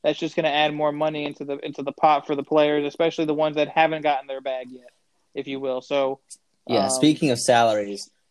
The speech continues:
Speaker 2: there's an immediate increase in minimum salaries, and by the year twenty twenty-nine, all salaries in the N F L will be a minimum of one million dollars, which is
Speaker 1: Which is great, I
Speaker 2: Yeah,
Speaker 1: think.
Speaker 2: which is fantastic. It's a huge increase.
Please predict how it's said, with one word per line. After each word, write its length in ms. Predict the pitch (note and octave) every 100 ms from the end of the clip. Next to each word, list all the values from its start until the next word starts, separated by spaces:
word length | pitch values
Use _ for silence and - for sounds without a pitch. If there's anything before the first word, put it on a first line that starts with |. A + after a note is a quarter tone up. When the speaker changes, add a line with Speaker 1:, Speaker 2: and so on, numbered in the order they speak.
| _
Speaker 2:
there's 200 | G#2+ G#2
an 60 | G2+
immediate 380 | G2+ A#2 A2+ -
increase 400 | A2 G2+ G#2+ G#2
in 60 |
minimum 240 | G2+ G2+ G2
salaries, 480 | G2+ F#2+ F#2 F#2 -
and 140 | G2+
by 100 | G2
the 80 | G2
year 140 | G2+
twenty 300 | G2 A#2 A2
twenty-nine, 640 | G#2 G#2+ G2+ G2 F#2+ F#2 G2 _ _ _ -
all 420 | G#2+ G#2+ G2+ - _ -
salaries 400 | A2 G2 F#2+ G2
in 140 | F#2
the 160 | F2+ F2
N 120 | G2+ G2
F 120 | F#2+
L 100 | F#2+
will 60 |
be 140 | F2+ F2+
a 40 |
minimum 360 | F2+ F#2+ F#2+ F2+
of 60 |
one 260 | F#2 F2+ F2+
million 220 | F2 F#2
dollars, 460 | F#2+ C2 - - - _ _ _ _ _
which 140 | G2+
is 240 | F#2+ F2+ - _
Speaker 1:
Which 180 | D#3+ D3+
is 100 | C#3+
great, 280 | D3+ G3 C#3
I 60 |
Speaker 2:
Yeah, 160 | C3 A#2
Speaker 1:
think. 80 | B2
Speaker 2:
which 140 | G#2
is 80 | G2+
fantastic. 480 | A2 G#2 G#2+ A2 G#2
It's 100 | G2
a 40 |
huge 380 | G2+ A#2 A#2 G#2+
increase. 540 | G#2 G2 F#2+ F#2 -